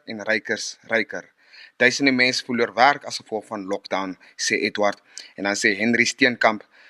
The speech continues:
"Gun die mense hulle rookplesiertjie, solank hulle nie rondom my rook nie. Drank sal altyd 'n pro-, 'n probleem bly in die land, want dit is 'n toevlugsoord vir baie," sê Henry.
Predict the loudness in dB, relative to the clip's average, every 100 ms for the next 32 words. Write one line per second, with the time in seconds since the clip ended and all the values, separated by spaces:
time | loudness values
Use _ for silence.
0 | -6 2 4 6 6 6 4 2 0 2
1 | 0 0 0 0 -4 -8 -6 -6 -4 -6
2 | -8 _ _ -10 -6 -6 -2 0 2 2
3 | 0 -4 -2 0 0 0 -4 -4 -8 -8
4 | _ -20 _ 0 2 2 -2 2 4 4
5 | 2 -4 -8 -12 _ -10 -8 0 2 2
6 | 4 2 2 -4 -2 -2 -4 -10 -20 -18
7 | -10 -8 -8 -10 _ -4 0 4 4 2
8 | 0 0 -2 -6 0 0 0 -20 -2 6
9 | 6 4 -6 -4 -2 0 0 -4